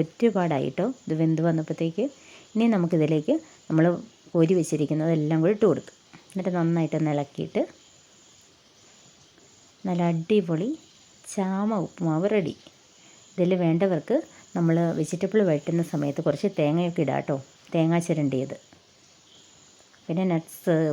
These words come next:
മുന്തിരിയൊക്കെ ഇടാം. ഉപ്പുമാവിലെല്ലാം ഇടാമല്ലോ, നമ്മുടെ ഇഷ്ടത്തിനനുസരിച്ച് എല്ലാ സാധനങ്ങളും ഇടാം. ഇത് നന്നായിട്ടൊന്ന് ഇളക്കിയിട്ട് ഇതൊന്ന് ഡ്രൈ ആക്കി എടുക്കുക. പരസ്പരം കട്ട പിടിച്ചിരിക്കാതെ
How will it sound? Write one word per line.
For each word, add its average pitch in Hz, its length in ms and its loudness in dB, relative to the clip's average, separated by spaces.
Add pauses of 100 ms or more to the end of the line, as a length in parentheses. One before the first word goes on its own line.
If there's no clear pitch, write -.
മുന്തിരിയൊക്കെ 165 720 0
ഇടാം. 170 200 -2 (220)
ഉപ്പുമാവിലെല്ലാം 202 680 0
ഇടാമല്ലോ, 170 280 0
നമ്മുടെ 170 220 0
ഇഷ്ടത്തിനനുസരിച്ച് 185 840 -4
എല്ലാ 190 280 0
സാധനങ്ങളും 160 460 0
ഇടാം. - 140 -6 (320)
ഇത് 190 160 -2
നന്നായിട്ടൊന്ന് 180 560 0
ഇളക്കിയിട്ട് 151 380 -2 (580)
ഇതൊന്ന് 165 240 -2 (100)
ഡ്രൈ 170 160 2 (100)
ആക്കി 147 220 -4
എടുക്കുക. 170 240 -10 (1200)
പരസ്പരം 185 500 2
കട്ട 170 160 -2 (100)
പിടിച്ചിരിക്കാതെ 147 640 -2